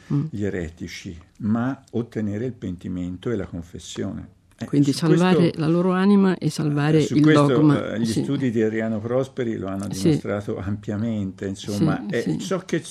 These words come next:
Speaker 2: anzi, anzi, eh, il rogo è in parte una sconfitta, viene percepito dal Sant'Uffizio come una sconfitta, proprio perché, eh, non si è potuto convertire e far pentire, eh, la persona,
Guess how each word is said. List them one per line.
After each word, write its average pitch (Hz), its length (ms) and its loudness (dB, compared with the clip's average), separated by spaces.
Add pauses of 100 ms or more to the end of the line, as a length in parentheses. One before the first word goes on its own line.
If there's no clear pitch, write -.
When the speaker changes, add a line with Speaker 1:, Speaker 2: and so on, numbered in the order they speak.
(100)
Speaker 2:
anzi, 175 640 -4
anzi, 104 680 -6 (600)
eh, 104 400 -2
il 123 140 0
rogo 175 640 0
è 127 240 -4
in 113 200 -2
parte 131 320 -6
una 113 200 -4
sconfitta, 95 960 -12 (260)
viene 127 220 -4
percepito 110 560 -6
dal 104 80 -4
Sant'Uffizio 98 640 -12
come 95 140 -6
una 87 100 -8
sconfitta, 101 760 -10 (120)
proprio 135 320 -4
perché, 135 500 -6 (640)
eh, 104 480 -2
non 117 260 2
si - 160 -6
è 131 80 0
potuto 131 840 -4
convertire 107 1000 -4
e 107 120 -8
far 101 320 -8
pentire, 98 840 -8 (220)
eh, 87 380 -10
la 90 140 -10
persona, 87 800 -10